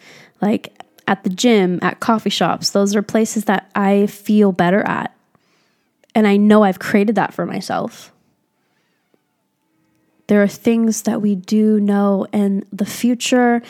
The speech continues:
and even what the fuck's gonna happen in a couple months, sometimes is not my business. I don't, I do not need to know, especially at this age, bitch.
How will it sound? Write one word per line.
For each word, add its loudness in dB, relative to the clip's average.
and 2
even 2
what 0
the -2
fuck's -4
gonna 0
happen -2
in 2
a 0
couple -2
months, 0
sometimes 0
is 2
not 0
my 0
business. -6
I 2
don't, 0
I 2
do 2
not 2
need -4
to -4
know, 2
especially -4
at -6
this -4
age, -2
bitch. 0